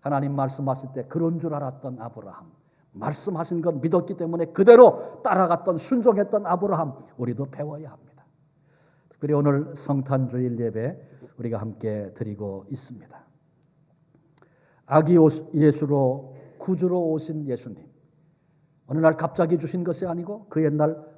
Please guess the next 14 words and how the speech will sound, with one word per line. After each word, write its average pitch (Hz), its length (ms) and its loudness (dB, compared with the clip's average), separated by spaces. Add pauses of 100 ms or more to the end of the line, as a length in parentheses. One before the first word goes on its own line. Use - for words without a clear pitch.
아브라함에게 117 640 -6
모든 190 680 -4
민족이 220 440 -6
너로 170 280 -4
말미암아 170 600 -10
복을 151 320 -12
받으리라 147 520 -16 (500)
말씀하신 185 840 -4
그 - 120 -6
말씀을 196 1000 -2 (1500)
언약하신 185 840 0
그대로 175 460 -4
성취하시기 185 1160 -10
위하여 185 500 -2